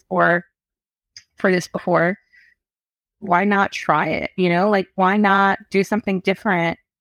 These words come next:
as opposed to doing what you've been doing for years and years and years that's getting you the same unhappy,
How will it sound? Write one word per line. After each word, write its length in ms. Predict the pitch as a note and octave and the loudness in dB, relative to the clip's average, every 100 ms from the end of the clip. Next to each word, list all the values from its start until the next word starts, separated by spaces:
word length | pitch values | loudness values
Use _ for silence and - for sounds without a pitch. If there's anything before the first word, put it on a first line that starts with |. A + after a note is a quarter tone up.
| _ | _
as 140 | F#3 F#3+ | -4 -4
opposed 380 | - F#3+ F#3 - | -2 0 0 -4
to 80 | - | -2
doing 200 | F3+ F3+ | 0 2
what 180 | F3 - | 0 -4
you've 80 | |
been 180 | - F3 | -2 -2
doing 420 | E3 F#3 F3 E3+ | 0 0 2 -2
for 160 | E3 F3 | -2 -2
years 360 | E3+ F3 F3+ F#3 | 2 2 2 0
and 120 | F3+ | 0
years 220 | F3 E3+ | 2 0
and 140 | F3 E3+ | 0 2
years 400 | F3+ E3+ F3 - | 2 2 0 0
that's 280 | E3 - | -4 -4
getting 300 | - E3+ F3 | -4 0 2
you 300 | E3+ E3+ E3+ | 2 2 2
the 120 | E3 F3 | -2 -6
same 680 | - E3+ E3+ F3 F3 F3 F3+ _ _ _ _ - | -4 -2 2 2 2 0 -4 _ _ _ _ -2
unhappy, 840 | F3+ F3+ - F3+ F3 F3 E3 E3 | 0 0 0 0 0 0 0 0